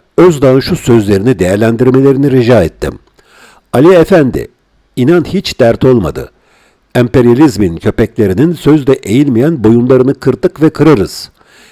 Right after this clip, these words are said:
H D P, Yunan ve Bulgar ırkçılarından daha fazla Türkiye düşmanı bir yapıdır." Değerlendirme yapanlar sert bir eleştiri olarak nitelendirip,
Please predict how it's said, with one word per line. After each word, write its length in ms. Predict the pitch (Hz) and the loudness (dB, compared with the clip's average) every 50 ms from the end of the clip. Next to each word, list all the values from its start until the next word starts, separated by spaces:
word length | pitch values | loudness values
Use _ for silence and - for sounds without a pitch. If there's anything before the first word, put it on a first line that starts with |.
| _ _ - | _ _ -4
H 220 | 101 104 107 98 | -2 -2 0 2
D 120 | 117 107 | 2 0
P, 320 | 101 - 143 170 190 - - - _ _ _ _ _ - | 2 2 2 2 2 2 -2 -8 _ _ _ _ _ -6
Yunan 460 | 98 120 120 120 135 147 143 117 113 | -2 -2 0 2 2 0 0 0 0
ve 200 | 120 101 90 90 | -2 0 0 -2
Bulgar 340 | 110 113 113 123 143 139 135 - - | -2 0 2 0 0 0 0 -2 -6
ırkçılarından 800 | 127 - - - - 117 104 104 101 101 95 98 139 151 151 131 | -6 -8 -6 -6 -6 -2 -2 0 -2 -2 -2 -2 -2 -2 -2 -2
daha 180 | 101 113 143 156 | -2 0 0 0
fazla 340 | - - 123 104 92 - 147 | 0 -2 -2 -2 0 -2 -4
Türkiye 460 | - - 143 131 - - 131 120 107 | -2 0 -2 -4 0 0 0 2 2
düşmanı 400 | 117 113 - - 123 127 151 143 | 0 -2 -2 0 0 0 2 0
bir 100 | 156 139 | 0 0
yapıdır." 520 | 120 123 127 - 160 120 101 - - - - _ _ _ _ _ _ _ _ _ _ _ _ _ _ _ _ _ _ _ _ 113 | 2 0 2 2 0 0 -2 -4 -6 -12 -20 _ _ _ _ _ _ _ _ _ _ _ _ _ _ _ _ _ _ _ _ 0
Değerlendirme 600 | 113 110 110 117 139 143 143 156 160 175 185 190 | 0 2 2 2 2 2 2 2 0 2 2 2
yapanlar 520 | 165 - - 101 92 95 107 143 180 - - - | 2 0 0 -4 -4 -2 -2 -2 -4 -4 -8 -14
sert 440 | - - - 147 151 - - _ | -16 -4 -2 -2 -2 -2 -2 _
bir 180 | - - - - | -2 -2 0 0
eleştiri 440 | 143 131 135 127 - - 151 147 156 | 0 0 0 0 0 -2 -2 -2 0
olarak 460 | 135 101 101 113 123 127 113 - - | 0 2 2 2 2 0 -2 -2 -6
nitelendirip, 680 | 113 - 117 101 92 82 76 - - - 165 - - | -4 -2 -2 -2 -2 -4 -4 -4 -4 -4 -4 -4 -8